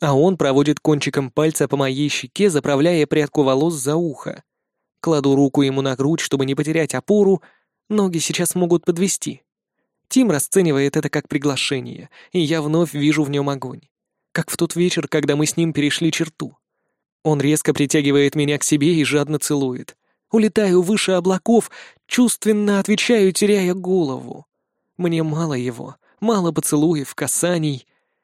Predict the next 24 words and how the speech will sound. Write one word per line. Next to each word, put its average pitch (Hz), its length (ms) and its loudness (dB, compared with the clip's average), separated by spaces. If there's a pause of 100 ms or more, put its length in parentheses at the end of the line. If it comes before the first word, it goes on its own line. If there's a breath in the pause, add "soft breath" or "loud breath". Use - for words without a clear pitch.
(120)
Тим, 247 220 2
кажется, 208 360 0
тоже 208 300 2
забывает 147 480 2
обо 139 140 2
всём, 202 280 0
подхватив 151 460 -2
меня 143 220 -2
на 151 200 0
руки 185 280 2 (200 loud breath)
и 165 80 2
перенося 180 480 2
на 196 100 2
твёрдый 160 380 2
матрас. - 500 -6 (580)
Запускаю 226 540 2
ладони 208 320 4
к 170 80 -4
нему 185 220 2
под 180 160 -2
футболку. 151 680 -4 (360)
Глажу 147 420 4
рельефные 135 560 2
мышцы, 156 480 0